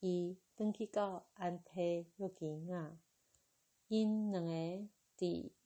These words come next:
迄一年，拢伫遐个教会同齐做工课，教导了真济人。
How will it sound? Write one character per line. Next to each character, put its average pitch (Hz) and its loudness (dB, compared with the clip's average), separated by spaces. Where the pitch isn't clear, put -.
迄 - 0
一 - 2
年， 156 -2
拢 247 4
伫 170 0
遐 196 -2
个 175 -10
教 185 2
会 165 0
同 165 -2
齐 - -8
做 175 0
工 151 -10
课， - -6
教 269 0
导 254 4
了 240 4
真 175 -4
济 - -2
人。 151 -2